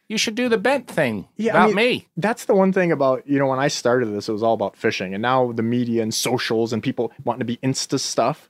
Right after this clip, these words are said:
Speaker 1: Mm-hmm.
Speaker 2: And you go, it's just different. You know, people are like, "Hey, can I be,"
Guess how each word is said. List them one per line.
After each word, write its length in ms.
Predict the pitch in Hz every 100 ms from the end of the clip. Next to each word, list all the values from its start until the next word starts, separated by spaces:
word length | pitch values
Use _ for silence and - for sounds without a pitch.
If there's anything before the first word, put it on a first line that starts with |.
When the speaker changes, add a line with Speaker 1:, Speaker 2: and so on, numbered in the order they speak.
| -
Speaker 1:
Mm-hmm. 300 | 113 113 123 -
Speaker 2:
And 120 | 147
you 100 | 143
go, 280 | 135 117 117 _ -
it's 140 | 185
just 220 | 247 196
different. 360 | - 226 104 90
You 60 | 117
know, 100 | 123
people 260 | 151 147
are 60 | 117
like, 120 | 120
"Hey, 140 | 208 302
can 120 | 226
I 100 | 262
be," 120 | 262